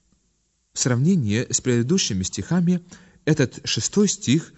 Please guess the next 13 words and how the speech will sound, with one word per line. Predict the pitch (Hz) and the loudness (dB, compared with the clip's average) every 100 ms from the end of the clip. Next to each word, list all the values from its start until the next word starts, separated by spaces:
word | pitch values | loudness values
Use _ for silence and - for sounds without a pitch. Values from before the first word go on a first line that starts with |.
| - _ | -20 _
звучит | 117 156 190 - - | -6 0 0 -2 -2
немного | 165 127 107 110 | 0 2 0 -2
парадоксально. | 117 110 113 120 - 95 80 78 58 _ _ _ _ _ _ - | -2 -4 -4 -4 -4 -4 -4 -8 -12 _ _ _ _ _ _ -2
Славой | - 143 180 190 180 | 0 2 2 2 0
и | 175 | 0
честью | - 131 101 - 90 - _ _ _ | 0 0 -2 -6 -6 -6 _ _ _
Господь | 113 123 - 123 104 - _ | -2 0 0 -4 -6 -8 _
одарил | 117 110 107 98 | -6 -2 -2 -2
человека. | - 110 101 98 87 90 - _ _ _ _ _ _ _ _ _ _ | -4 -6 -4 -6 -8 -14 -16 _ _ _ _ _ _ _ _ _ _
Он | 135 131 | -2 0
дал | 165 | 2
ему | 170 160 156 | 2 2 0
отличия, | 156 - 180 - 101 90 | -2 -2 -2 -2 -6 -6